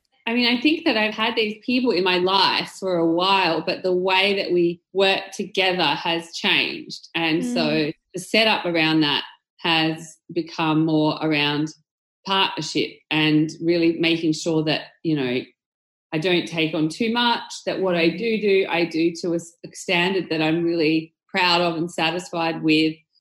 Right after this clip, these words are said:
Speaker 1: that I carve out space for myself. That's another thing. There is a mechanism where I'm sort of checking in on, on what, you know, how am I tracking overall?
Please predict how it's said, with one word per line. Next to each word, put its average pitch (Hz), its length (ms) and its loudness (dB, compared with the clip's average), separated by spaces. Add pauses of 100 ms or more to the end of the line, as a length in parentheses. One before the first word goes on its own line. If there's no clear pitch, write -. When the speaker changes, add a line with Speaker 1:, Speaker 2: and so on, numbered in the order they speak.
(140)
Speaker 1:
that 185 180 -2
I 170 200 0
carve 185 340 -2
out 170 180 0
space 185 400 -6
for - 80 -8
myself. 170 600 -2
That's - 200 -12
another 170 420 -2
thing. 226 300 -2 (420)
There 170 160 0
is 170 300 -2
a 151 80 -4
mechanism 175 720 0
where 156 220 0
I'm 151 220 -2
sort 170 180 -6
of 165 60 -10
checking 170 420 -2
in 226 140 2
on, 180 200 -2 (140)
on 147 220 -2
what, 156 160 -2
you 156 120 2
know, 147 80 -2
how 156 220 -2
am 151 100 0
I 147 120 -4
tracking 160 400 -6
overall? 147 580 -4